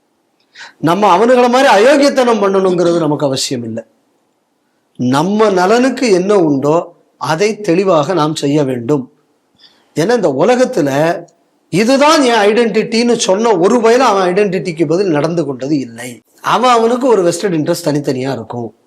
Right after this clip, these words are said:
இன்டர்நேஷனல் அஃபேர்ஸ் படிக்கிறவங்க, அதே மாதிரி எக்ஸ்டர்னல் ரிலேஷன்ஷிப் பண்றவங்க, நிறைய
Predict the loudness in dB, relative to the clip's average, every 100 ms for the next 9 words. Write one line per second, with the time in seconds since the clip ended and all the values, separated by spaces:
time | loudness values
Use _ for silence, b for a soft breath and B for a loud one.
0 | _ _ _ _ _ _ _ _ _ _
1 | -4 -2 0 0 0 -2 -2 0 2 2
2 | 0 -2 -4 -2 -2 -2 -4 -6 -8 -10
3 | _ _ _ _ _ _ _ _ _ _
4 | _ -2 0 0 0 0 2 4 4 4
5 | 4 4 0 -2 0 2 4 2 2 2
6 | 0 -2 -2 -2 -2 -2 -2 0 0 0
7 | -2 -2 -4